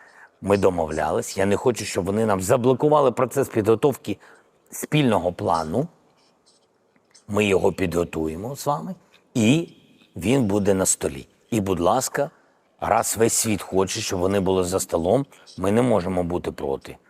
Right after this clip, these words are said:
тому що для нас важливо їх зупинити. І, і, і все. І там будуть всі умови. Це не значить, що в цей момент ми будемо на кордонах дев'яносто першого року. Це я вам відповідаю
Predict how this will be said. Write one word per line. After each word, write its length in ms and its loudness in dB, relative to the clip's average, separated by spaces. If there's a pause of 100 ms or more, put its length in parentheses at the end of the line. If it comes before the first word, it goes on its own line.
(120)
тому 140 -6
що 160 -2
для 160 0
нас 280 0
важливо 480 0 (260)
їх 340 0
зупинити. 640 -8 (400)
І, 140 -2 (260)
і, 300 -2
і 80 -4
все. 280 -6
І 120 -2
там 340 0
будуть 280 -2
всі 200 -4
умови. 400 -2 (360)
Це 220 2
не 180 4
значить, 560 0 (680)
що 220 2
в 80 -4
цей 280 2
момент 580 0 (880)
ми 180 4
будемо 380 2
на 120 0
кордонах 480 2
дев'яносто 480 -4
першого 460 -10
року. 140 -16 (1000)
Це 160 -4
я 120 2
вам 160 0
відповідаю 720 -2